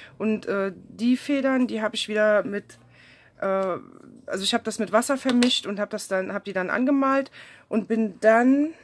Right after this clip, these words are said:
mit diesem Wachs hier drüber gegangen. Oh, und die Wachse riechen so lecker.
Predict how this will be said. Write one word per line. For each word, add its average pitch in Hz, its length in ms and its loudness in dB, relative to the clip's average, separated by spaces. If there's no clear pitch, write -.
mit 240 220 -4
diesem 196 480 -4
Wachs - 500 -6
hier 196 140 -6
drüber 175 300 -4
gegangen. 175 460 -8
Oh, 180 40 -2
und 185 180 0
die 180 60 -6
Wachse 185 320 -2
riechen 196 300 -4
so 185 160 -6
lecker. 202 380 -2